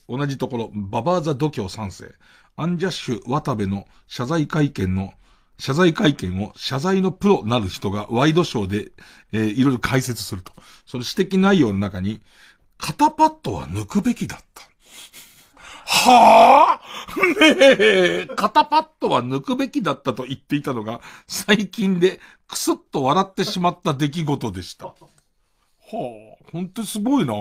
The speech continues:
えー、何ね、あのさ、よくわかんないのが、謝罪のプロの人はすっげえ謝ってんの、今まで。<laughs> ね、そういうことだよね。謝罪のプロの人に何かあんまり聞きたくないよね。<laughs>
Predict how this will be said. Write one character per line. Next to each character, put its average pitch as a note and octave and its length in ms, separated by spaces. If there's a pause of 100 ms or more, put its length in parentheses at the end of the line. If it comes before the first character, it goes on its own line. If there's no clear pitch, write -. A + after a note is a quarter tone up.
(760)
え C#3 60
ー、 C3+ 720
何 D#4 360
ね、 B2+ 160
あ B2 80
の C3 80
さ、 A#2 300 (760)
よ D4+ 160
く F#4 80
わ F#4+ 100
か B3+ 140
ん A#3+ 60
な F3 80
い A#2+ 60
の A2+ 80
が、 A2+ 260 (460)
謝 - 800
罪 G#4 300
の C5+ 180
プ - 120
ロ A#4 220
の A#3+ 100
人 - 160
は B2 60
す - 240
っ - 20 (240)
げ G4 200
え - 20 (200)
謝 F#3 220
っ G3+ 240
て C#3 100
ん G#2+ 60
の、 G#2 60
今 A2 160
ま G#2+ 140
で。 - 100 (500)
<laughs> C4+ 80
ね、 C#4 140
そ G#3 180
う D4 40
い - 20
う D4 40
こ C#4 160
と C4+ 60
だ D#3+ 80
よ A#2+ 60
ね。 G#2+ 220
謝 A3+ 260
罪 D#4 280
の F4 180
プ F4 200
ロ F4 160
の G3 140
人 C#3+ 220
に B2 180
何 A3 260
か - 180
あ G#3 120
ん C4 120
ま C4+ 120
り A3 100
聞 E3 60
き - 280
た C#4+ 140
く C4 120
な C4 160
い A3+ 80
よ A3+ 120
ね。 G#3 120
<laughs> G#3+ 60